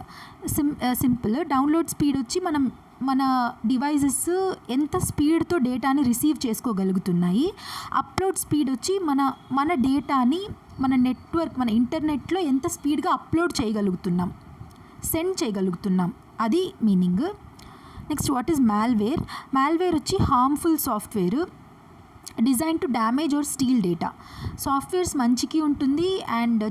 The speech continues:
చెడుకి ఉంటుంది. ఆ, so చెడుగా మన mal intentions-తో మన డేటాని స్టీల్ చేయడానికి, కంప్యూటర్ని, ఆ, వర్క్ చే-, చేయనీయకుండా చేయడానికి, ఆ, చేసేదే malwares.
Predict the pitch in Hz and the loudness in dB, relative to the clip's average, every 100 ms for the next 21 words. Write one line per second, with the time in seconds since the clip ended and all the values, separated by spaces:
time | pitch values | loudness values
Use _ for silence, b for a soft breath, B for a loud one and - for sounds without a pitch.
0 | - 202 214 262 220 190 185 190 269 330 | -2 -2 -2 0 0 0 0 0 0 -2
1 | - - 220 226 220 214 190 B B - | -6 -8 -4 -2 -2 -2 -6 B B -4
2 | 277 262 262 247 - - - 254 254 294 | -2 0 -2 -6 -14 -10 -2 0 2 0
3 | 320 320 247 240 220 - 226 240 277 262 | 0 2 2 2 0 0 0 2 4 4
4 | 240 269 254 262 240 - 262 262 247 226 | 4 2 2 2 0 -2 -4 -2 0 2
5 | 208 220 220 254 247 - 262 277 269 247 | 2 -2 0 0 0 2 2 2 2 0
6 | 220 214 214 254 254 226 208 247 226 240 | 0 0 0 0 -2 0 0 0 -2 0
7 | 220 233 233 233 B B B - 208 208 | 2 4 4 0 B B B -6 -4 -2
8 | 277 277 269 233 - - 262 220 233 240 | -4 -4 -4 -4 -8 -8 -2 0 0 2
9 | 226 233 247 220 220 214 214 240 226 226 | 0 0 -2 -2 0 0 0 0 0 -2
10 | - - - - - - 226 - 247 233 | -6 -16 -14 -10 -4 -2 -2 -2 -4 0
11 | 233 320 240 226 247 233 202 - | 0 0 2 2 2 0 -2 0